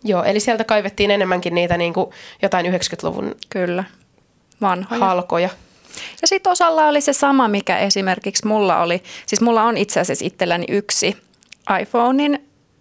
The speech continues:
Speaker 2: vanha puhelin, mistä en, en suostu luopumaan, koska jos tää nykyinen sanoo itsensä irti, niin mä tiedän, että se vanha toimii vielä, niin mä saan sen heti siihen sit käyttöön. Että tavallaan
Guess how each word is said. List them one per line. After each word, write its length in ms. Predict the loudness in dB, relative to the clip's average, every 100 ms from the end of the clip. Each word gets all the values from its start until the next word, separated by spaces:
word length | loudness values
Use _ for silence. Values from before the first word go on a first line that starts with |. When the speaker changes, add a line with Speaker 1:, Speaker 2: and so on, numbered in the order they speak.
| _ -2
Speaker 2:
vanha 280 | 0 0 0
puhelin, 400 | 2 2 0 0
mistä 300 | 0 0 0
en, 240 | -2 -2
en 140 | -2 -2
suostu 380 | -2 -2 -2 0
luopumaan, 600 | 0 0 0 0 0 -2
koska 360 | -4 -2 -4 -6 -20 -20 -4
jos 140 | -2 0
tää 160 | -2
nykyinen 560 | -2 -2 0 0 0 0
sanoo 280 | 0 0 -2
itsensä 360 | -2 -2 -2 -2
irti, 380 | -2 -2 -4 -4
niin 100 | -2
mä 100 | -2
tiedän, 380 | 0 0 -2
että 120 | -6 -4
se 100 | -2
vanha 280 | -2 -2
toimii 480 | -2 -2 -2 -4 -6
vielä, 240 | -2 -2 -2
niin 80 |
mä 60 | -2
saan 240 | -2 -4
sen 200 | -2 -4
heti 280 | -2 -4 -4
siihen 360 | -4 -2 -2 -2
sit 200 | -4 -4
käyttöön. 580 | -4 -4 -4 -4 -4 -4
Että 120 | -4
tavallaan 480 | -2 0 0 -2